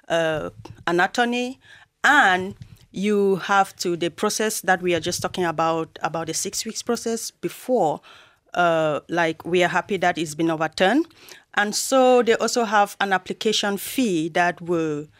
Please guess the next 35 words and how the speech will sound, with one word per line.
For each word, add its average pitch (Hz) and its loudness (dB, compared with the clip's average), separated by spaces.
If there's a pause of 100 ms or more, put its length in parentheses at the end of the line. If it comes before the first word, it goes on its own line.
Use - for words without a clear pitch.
(360)
also 175 2
help 190 0
them 151 -2
to - -10
push - -4
through 170 -2
with 156 -4
this. - -6 (400)
A 202 4
lot 285 6
of - 0
people 247 2
get 214 0
rejected 214 0
for, 160 -2 (840)
for 208 0
various 196 2
reasons, 147 -8
because 165 -10
if - -12
you 175 -6
have 175 -4 (120)
any 226 -2 (440)
offense 185 0
that 175 0
will, 170 -10 (160)
is 196 -4
in 175 2
the 165 -2
system, 233 -2
that 175 -4
also 170 -6
puts - -12
you 170 -6
on 143 -8